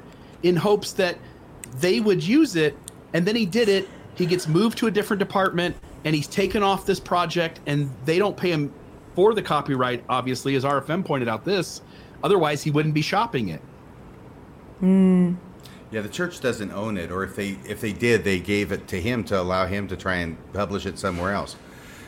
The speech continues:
Speaker 3: But this is worse
Speaker 2: It
Speaker 3: than
Speaker 2: might be a
Speaker 3: having
Speaker 2: good idea to take that out of the title then, the Latter-day Saint.
Speaker 3: If you
Speaker 2: <laughs> It
Speaker 3: wanna
Speaker 2: might
Speaker 3: make it
Speaker 2: be
Speaker 3: more
Speaker 2: better. It
Speaker 3: popular,
Speaker 2: might do better.
Speaker 3: yeah, that's gonna be tough to get, um, your
Speaker 1: I
Speaker 3: base,
Speaker 1: think
Speaker 3: your
Speaker 1: Steve Pinnaker
Speaker 3: Baptist
Speaker 1: bought one of the eleven, and, and now we got ten more to go.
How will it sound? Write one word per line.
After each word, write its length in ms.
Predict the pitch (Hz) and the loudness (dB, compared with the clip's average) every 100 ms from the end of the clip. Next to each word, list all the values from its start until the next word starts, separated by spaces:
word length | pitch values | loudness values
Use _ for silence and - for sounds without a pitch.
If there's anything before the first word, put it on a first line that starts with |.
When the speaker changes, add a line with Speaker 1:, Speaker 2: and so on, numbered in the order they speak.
| - | -8
Speaker 3:
But 100 | 127 | 0
this 200 | 196 208 | 2 2
is 160 | 151 107 | 0 0
worse 260 | 110 127 | 0 2
Speaker 2:
It 40 | 120 | 10
Speaker 3:
than 100 | 226 | 12
Speaker 2:
might 180 | 220 220 | 12 12
be 60 | |
a 80 | 214 | 12
Speaker 3:
having 140 | 208 | 12
Speaker 2:
good 20 | 208 | 12
idea 340 | 202 190 196 | 12 12 12
to 80 | 190 | 10
take 300 | - 190 - | 8 6 12
that 160 | 185 | 12
out 180 | 175 170 | 12 10
of 80 | 170 | 8
the 80 | 170 | 4
title 400 | - 165 160 160 | 6 8 8 8
then, 260 | 165 160 | 8 8
the 120 | 151 156 | 6 8
Latter-day 420 | 160 156 147 156 | 8 6 4 0
Saint. 400 | - 170 165 - - | 0 -2 -2 -6 -8
Speaker 3:
If 100 | 117 - | -2 2
you 20 | |
Speaker 2:
<laughs> 60 | - | 4
It 20 | |
Speaker 3:
wanna 140 | 180 | 8
Speaker 2:
might 140 | 170 170 | 8 6
Speaker 3:
make 20 | |
it 20 | |
Speaker 2:
be 60 | 165 | 4
Speaker 3:
more 100 | - | 6
Speaker 2:
better. 300 | 165 160 156 | 8 8 6
It 60 | |
Speaker 3:
popular, 100 | 175 | 8
Speaker 2:
might 160 | 180 165 | 8 8
do 100 | 175 | 6
better. 340 | 160 160 160 - - - - 104 | 8 6 2 -4 -20 -20 -16 -8
Speaker 3:
yeah, 580 | 98 92 69 50 - - | -4 -2 -2 -4 -6 -4
that's 200 | 113 - | -6 -4
gonna 240 | 113 104 | -2 -2
be 480 | 85 87 87 85 80 - - | -4 -4 -4 -6 -10 -14 -14
tough 360 | 82 69 - | -12 -12 -14
to 100 | - | -12
get, 280 | 85 90 82 - - - | -6 -4 -4 -8 -12 -8
um, 400 | 85 82 80 82 87 | -6 -6 -8 -12 -8
your 80 | 87 | -2
Speaker 1:
I 60 | |
Speaker 3:
base, 100 | 98 | 0
Speaker 1:
think 160 | 160 156 | 0 0
Speaker 3:
your 140 | 165 | -2
Speaker 1:
Steve 60 | 165 | 0
Pinnaker 260 | 185 175 | 2 2
Speaker 3:
Baptist 180 | 151 135 | 0 0
Speaker 1:
bought 200 | 127 135 | 0 0
one 120 | 131 | 0
of 120 | 135 127 | 0 -2
the 100 | 123 | -2
eleven, 400 | 123 135 123 85 | -2 -4 -6 -8
and, 160 | 87 - | -10 -12
and 120 | 95 107 | -6 -4
now 100 | 117 | -4
we 120 | 120 | -4
got 120 | 110 | -4
ten 160 | - 123 | -4 -2
more 160 | 123 | -2
to 80 | 120 | -4
go. 260 | 135 120 | -4 -6